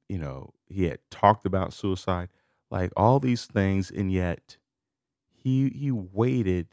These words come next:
until he was too far in. And because of his schedule and his traveling,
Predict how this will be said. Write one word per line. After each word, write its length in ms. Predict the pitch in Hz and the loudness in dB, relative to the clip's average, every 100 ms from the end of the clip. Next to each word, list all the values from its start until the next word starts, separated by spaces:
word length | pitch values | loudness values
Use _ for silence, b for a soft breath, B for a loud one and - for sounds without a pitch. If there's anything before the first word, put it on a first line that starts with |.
| _ | _
until 960 | 90 87 - - 92 82 80 78 78 - _ _ _ _ _ _ _ _ _ _ _ _ _ _ _ _ _ _ | -8 -8 -6 -2 0 0 -6 -12 -18 -20 _ _ _ _ _ _ _ _ _ _ _ _ _ _ _ _ _ _
he 240 | 110 117 | 0 2
was 260 | 123 110 - | 4 2 0
too 300 | - - 127 | -6 0 0
far 420 | 120 - 101 98 101 | 0 2 2 2 0
in. 200 | 107 - _ _ _ _ _ _ _ _ _ _ _ _ _ _ _ _ _ _ _ _ _ | -2 -10 _ _ _ _ _ _ _ _ _ _ _ _ _ _ _ _ _ _ _ _ _
And 160 | 120 104 | 2 4
because 340 | 101 - 113 | 2 2 2
of 100 | 107 | 2
his 120 | 101 | -2
schedule 580 | - - 90 92 98 98 | -4 -2 0 2 0 -2
and 120 | 92 | -4
his 120 | 87 - | -6 -10
traveling, 680 | - - 85 87 95 95 | -10 -4 -2 -2 -4 -8